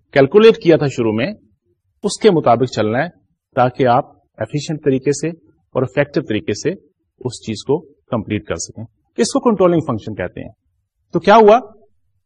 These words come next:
کہ مینجمنٹ is a process،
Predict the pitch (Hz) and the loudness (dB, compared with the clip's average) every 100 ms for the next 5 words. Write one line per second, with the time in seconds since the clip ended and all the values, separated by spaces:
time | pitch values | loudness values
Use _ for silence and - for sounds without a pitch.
0 | _ 160 147 - - 104 123 202 214 202 | _ -2 -2 -6 -4 0 2 2 2 -2
1 | - _ _ _ _ _ _ _ _ _ | -6 _ _ _ _ _ _ _ _ _
2 | _ _ _ - 127 - 117 113 214 226 | _ _ _ -6 -4 -2 0 2 0 -2
3 | - | -6